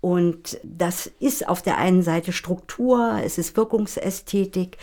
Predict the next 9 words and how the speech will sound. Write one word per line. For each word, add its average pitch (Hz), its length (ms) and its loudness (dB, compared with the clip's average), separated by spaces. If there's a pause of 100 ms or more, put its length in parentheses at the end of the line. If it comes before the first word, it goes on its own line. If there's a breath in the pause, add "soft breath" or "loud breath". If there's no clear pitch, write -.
(260 loud breath)
aber 190 140 0
hier 214 260 2
kann 220 180 -2
man 196 160 4
sehr 220 240 2
klar 196 480 2
auch 190 160 -2
die - 160 -2
inszenatorischen 175 1300 0